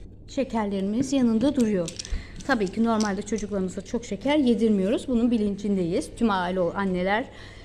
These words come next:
ve babalar olarak. Belirli günlerde haftada iki tane de olsa şeker yiyebiliyor çocuklarımız. Ve bunun tabii ki zararlı olduğunu da açıklıyoruz. Bu şekilde şimdi kızım hem aktivite olarak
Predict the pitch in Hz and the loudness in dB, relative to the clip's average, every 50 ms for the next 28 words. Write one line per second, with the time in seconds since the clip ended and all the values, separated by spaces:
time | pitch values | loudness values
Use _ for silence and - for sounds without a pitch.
0 | - - - 226 208 196 196 185 202 202 202 202 202 190 175 165 160 165 220 320 | -12 -2 0 2 4 4 4 2 2 2 2 2 2 2 0 0 0 -2 -2 -2
1 | 466 - - - - - - - - - - 359 392 381 381 370 320 294 262 233 | -2 -6 -12 -16 -18 -18 -18 -18 -16 -6 0 4 6 6 8 8 6 6 4 4
2 | 240 233 226 202 196 208 247 311 285 294 262 254 - - 240 196 202 208 208 208 | 6 4 4 4 2 2 2 2 2 2 0 0 0 0 0 4 4 4 4 2
3 | - 262 - - 247 - 247 220 208 202 185 170 185 180 175 170 - - - 214 | 0 -4 -6 -6 -2 0 0 0 0 0 -2 -2 -2 -2 -2 -2 -4 -2 -2 0
4 | 262 359 - - - - - - - 277 269 - - 226 233 294 311 - 254 240 | 0 -2 -4 -8 -16 -18 -12 -4 -2 -2 -2 0 2 4 4 4 2 0 0 2
5 | 254 262 262 220 240 220 220 196 175 - - - - - - 196 190 175 180 196 | 4 4 4 4 2 0 0 0 -2 -4 -10 -14 -14 -10 -6 -4 -2 -2 0 0
6 | 269 440 - - - - - - - - - - - - - - - - - - | 0 -2 -2 -6 -16 -18 -18 -18 -20 -20 -20 -20 -20 -20 -20 -20 -20 -18 -18 -18
7 | - - - - - - - - - - 226 220 208 214 220 214 - 220 208 202 | -18 -18 -18 -18 -18 -18 -20 -14 -6 0 0 2 2 2 0 0 -2 -4 -4 -4
8 | - 196 196 202 196 190 190 196 196 196 185 180 180 190 233 381 - - 247 - | -6 -4 -2 -2 0 0 -2 -2 -2 -4 -4 -4 -4 -4 -4 -6 -6 -10 -12 -12
9 | - - - - - 233 208 170 165 - - - - - - - - - - - | -12 -16 -16 -10 -4 -2 -2 -2 -2 -4 -6 -8 -8 -10 -16 -18 -18 -18 -18 -18
10 | - - - - - - - 277 - 277 247 233 - 220 208 214 208 - 240 240 | -18 -16 -18 -16 -12 -4 -4 -4 0 0 -2 -2 -2 -4 -4 -4 -4 -2 0 0
11 | 233 208 214 - - 220 190 185 214 247 302 403 - - - - - - - - | 0 0 0 -4 -6 -6 -4 -2 0 0 0 0 -2 -8 -14 -18 -18 -16 -6 2
12 | 277 320 311 294 294 302 - 277 262 285 277 - 320 285 247 220 196 185 196 254 | 6 6 6 6 6 2 -2 0 0 0 0 2 2 2 2 2 2 2 2 0
13 | 359 - - - | 0 -2 -6 -16